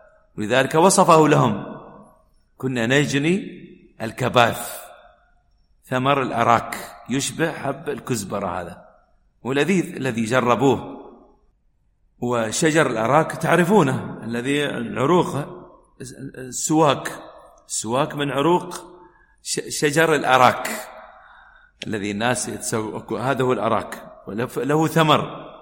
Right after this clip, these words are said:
ثمر صغير يأكلونه الناس، كانوا يجنونه في عهد النبي صلى الله عليه وسلم ليأكلوه. قال: "وإن رسول الله صلى الله عليه وسلم قال: 'عليكم بالأسود'"،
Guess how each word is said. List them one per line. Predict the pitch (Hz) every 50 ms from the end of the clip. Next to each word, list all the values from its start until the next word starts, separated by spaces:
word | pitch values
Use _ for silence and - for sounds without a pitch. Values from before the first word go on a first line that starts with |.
| - - _ _ _ _ _ _ _ _ _ _ _
ثمر | - 131 127 131 135 127
صغير | 117 - 120 104 110 131 131 135 156 160 - - - - - - - - - _ _ _ _ _ _ _ _ _ _ -
يأكلونه | 123 - - - 175 175 190 185 151 135 127 127
الناس، | 127 117 110 101 95 - - - - - - - _ _ _ _ _ _ _ _ _ _ _ _ _ _ -
كانوا | 139 143 151 156
يجنونه | 151 147 143 117 135 160 160 147 135 120
في | 113 117 120 113
عهد | 117 120 117 -
النبي | 113 101 98 107 92 110 123 110
صلى | - 117
الله | 101 95 95
عليه |
وسلم | - 135 131 139 127
ليأكلوه. | 117 120 120 113 110 117 135 127 123 117 107 - - - - - - - _ _ _ _ _ _ _ _ _ _ _ _ _ _ _ -
قال: | - 139 156 139
"وإن | 143 165 185 180 156
رسول | 143 135 131 143 147 143 131
الله | 120 120 120 110 107 104
صلى | - - 123 117
الله | 117 117 107
عليه | 107
وسلم | - 151 135 123 113 107
قال: | - - 147 139 120
'عليكم | 117 123 131 143 156 156 156 165 147
بالأسود'"، | 120 131 120 113 120 107 - 107 101 95 - -